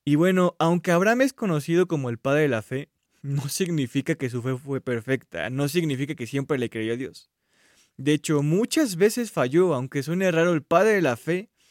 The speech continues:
muchas veces demostró tener poca fe, una fe pequeña. Ahora, posiblemente te preguntes, ¿a qué me refiero con una fe pequeña? Em, hay una parábola, eh, que muchas veces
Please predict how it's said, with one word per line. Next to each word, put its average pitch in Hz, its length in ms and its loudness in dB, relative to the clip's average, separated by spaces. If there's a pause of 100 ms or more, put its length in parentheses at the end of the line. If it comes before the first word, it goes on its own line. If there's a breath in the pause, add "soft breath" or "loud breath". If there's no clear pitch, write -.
(140)
muchas 185 360 0
veces 185 240 2
demostró 151 400 -2
tener 160 260 -2
poca 160 300 -8
fe, - 220 -18 (1080)
una 170 200 0
fe 175 180 -6
pequeña. 170 500 -8 (960 soft breath)
Ahora, 160 240 4
posiblemente 190 540 0
te 180 100 -4
preguntes, 123 760 -4 (100)
¿a 135 100 -4
qué 170 120 -4
me 180 80 0
refiero 147 320 -2
con 131 140 -6
una 127 160 -6
fe 127 120 -14
pequeña? - 440 -14 (1600)
Em, 131 480 0 (180)
hay 151 180 6
una 185 140 2
parábola, 143 800 2 (100)
eh, 113 480 -8 (540)
que 135 120 -10
muchas 143 360 -2
veces 151 440 2